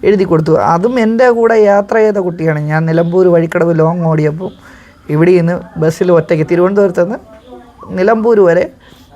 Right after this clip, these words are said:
ഉണ്ടായിരുന്നു. എനിക്കറിഞ്ഞു തന്നെ ഡ്രൈവർ, അന്നും ഷിഫ്റ്റിൻ്റെ ഡ്രൈവറാണ്. നല്ല കമ്പനിയാണ്, നല്ല കാര്യം പറഞ്ഞ് അങ്ങറ്റം വരെ വണ്ടി ഓടിക്കുന്നത് സംസാരിച്ചിരുന്നു. പിന്നീട്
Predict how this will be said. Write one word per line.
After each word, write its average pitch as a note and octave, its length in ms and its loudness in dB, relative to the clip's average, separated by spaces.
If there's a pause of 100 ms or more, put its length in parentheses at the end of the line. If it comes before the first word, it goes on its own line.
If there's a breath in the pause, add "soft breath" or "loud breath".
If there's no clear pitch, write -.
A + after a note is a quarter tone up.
ഉണ്ടായിരുന്നു. F#3+ 440 0 (120)
എനിക്കറിഞ്ഞു G#3 480 -4
തന്നെ G3 260 -8
ഡ്രൈവർ, F#3+ 300 0
അന്നും F#3+ 260 -4
ഷിഫ്റ്റിൻ്റെ F#3+ 440 -2
ഡ്രൈവറാണ്. F3 460 0
നല്ല F#3 220 0
കമ്പനിയാണ്, F#3+ 460 -4
നല്ല F#3+ 200 0 (460 loud breath)
കാര്യം E3+ 300 0
പറഞ്ഞ് F#3+ 300 0
അങ്ങറ്റം F3+ 400 -2
വരെ G3 140 2
വണ്ടി F#3+ 240 0
ഓടിക്കുന്നത് F#3 460 0
സംസാരിച്ചിരുന്നു. F3+ 760 -2 (320 loud breath)
പിന്നീട് G3+ 340 -2